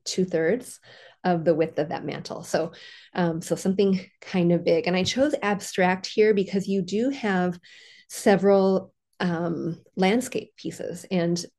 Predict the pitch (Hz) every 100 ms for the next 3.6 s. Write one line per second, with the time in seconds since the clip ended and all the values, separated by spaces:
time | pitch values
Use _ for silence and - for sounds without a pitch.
0 | - 175 170 - 180 170 180 - 277 254
1 | 175 160 - - 214 196 180 180 175 -
2 | - 185 185 185 180 170 - 175 175 170
3 | 175 170 175 175 170 175